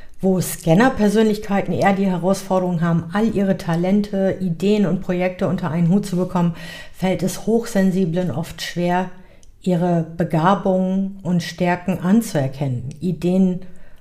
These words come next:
auszuleben und umzusetzen. Immer wieder fragen mich meine Klienten, wie finde ich denn heraus, was ich wirklich will oder was ich gut kann?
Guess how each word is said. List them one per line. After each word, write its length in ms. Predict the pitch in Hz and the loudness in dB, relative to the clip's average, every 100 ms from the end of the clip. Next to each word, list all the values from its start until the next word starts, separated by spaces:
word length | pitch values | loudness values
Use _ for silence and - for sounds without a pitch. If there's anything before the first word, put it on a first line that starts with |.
| - - - | -20 -20 -2
auszuleben 1120 | 190 247 247 - - 175 165 160 202 262 - | 2 4 2 -6 -2 0 0 2 2 0 -4
und 340 | 185 185 185 - - - - | -4 -4 -6 -14 -20 -20 -2
umzusetzen. 720 | 208 208 - 135 127 - - - - - - - - | 0 0 0 -2 -2 -6 -14 -14 -16 -16 -16 -16 -4
Immer 200 | 214 233 | 4 6
wieder 180 | 247 240 | 6 4
fragen 340 | 233 214 226 247 | 2 0 0 0
mich 160 | 220 | 0
meine 240 | 208 202 196 | 2 4 2
Klienten, 520 | 196 190 208 214 202 - - - - | 2 2 2 2 -2 -6 -16 -10 -2
wie 100 | 202 | 0
finde 260 | 247 233 | 2 2
ich 120 | 220 - | 2 0
denn 180 | 185 | 0
heraus, 840 | 190 170 170 156 175 330 311 - - - - - | 2 2 0 0 0 0 -2 -8 -18 -20 -20 -10
was 280 | - 170 165 | -2 0 0
ich 200 | 160 - | -4 -4
wirklich 460 | 175 165 160 - | -4 -2 -4 -2
will 220 | 160 196 220 | 0 4 4
oder 260 | 170 165 | 2 2
was 180 | 165 - | -2 -4
ich 160 | - - | -8 -6
gut 180 | 170 - | -6 -6
kann? 200 | 131 | -10